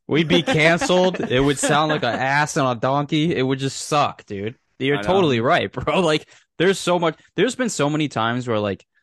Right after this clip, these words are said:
Speaker 2: we've wanted to skip episodes and we'll just make shorter ones. So there's so many times where we do skip episodes or take weeks off 'cause it's fucking draining, dude.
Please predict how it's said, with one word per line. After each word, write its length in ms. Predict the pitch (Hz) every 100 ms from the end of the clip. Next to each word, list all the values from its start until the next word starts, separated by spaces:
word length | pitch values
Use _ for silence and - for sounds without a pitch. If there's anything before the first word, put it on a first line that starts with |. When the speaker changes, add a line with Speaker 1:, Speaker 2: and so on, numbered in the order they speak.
| _ _ _ _ _ _ _ _ -
Speaker 2:
we've 280 | 98 110 107
wanted 300 | 110 107 98
to 180 | 101 95
skip 300 | - 117 113
episodes 880 | 107 104 110 104 104 98 - - - _ -
and 540 | 110 104 98 95 98
we'll 80 | 98
just 180 | 107 98
make 140 | 107 -
shorter 280 | 107 104 101
ones. 240 | 104 104
So 60 | 107
there's 160 | 110
so 120 | - 117
many 200 | 113 110
times 260 | 110 110
where 80 | 113
we 100 | 110
do 160 | 107 113
skip 240 | - 110
episodes 760 | 107 95 - 104 104 104 101
or 100 | 98
take 220 | 95 107 95
weeks 280 | 104 -
off 240 | 104 104 -
'cause 420 | 101 92 - - _ _ _ _
it's 140 | 107 -
fucking 360 | 127 - 113 95
draining, 480 | - 92 127 117 98
dude. 260 | 101 127